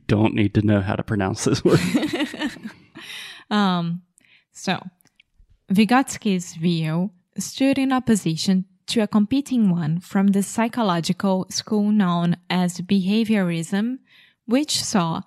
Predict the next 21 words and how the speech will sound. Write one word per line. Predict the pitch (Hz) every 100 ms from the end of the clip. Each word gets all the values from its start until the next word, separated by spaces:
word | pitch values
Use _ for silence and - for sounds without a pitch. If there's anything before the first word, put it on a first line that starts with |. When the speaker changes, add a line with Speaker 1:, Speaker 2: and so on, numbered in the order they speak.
| _ _
Speaker 2:
children's | - - 262 262 269 269 - - _
self-talk | - 240 208 202 - - 180 180 - _ _ -
as | 220 226
a |
byproduct | 190 220 262 277 - 175 165 202 - - -
of | 180 180 - - _ _
supposedly | - 220 - 240 277 196 170 156 160 220 - _ _ _ -
less | 208 226 - -
competent | - 262 269 254 240 226 - -
minds. | 185 175 - - - - _ _ _ _ _ _ -
Speaker 1:
Do | 139
you |
understand | 170 160 180 180 190
that? | 208 _ -
Speaker 2:
It's | 247 -
ridiculous. | 262 233 233 285 196 160 - - _ _ _
So | - 214 190 180 170 175 _ _ _ _ _ _ _ _ _ -
children | 254 254 247 262 240
who | 214 214
are | 202 190 185 175 -
self-talking, | - 220 208 208 202 190 196 233 220 214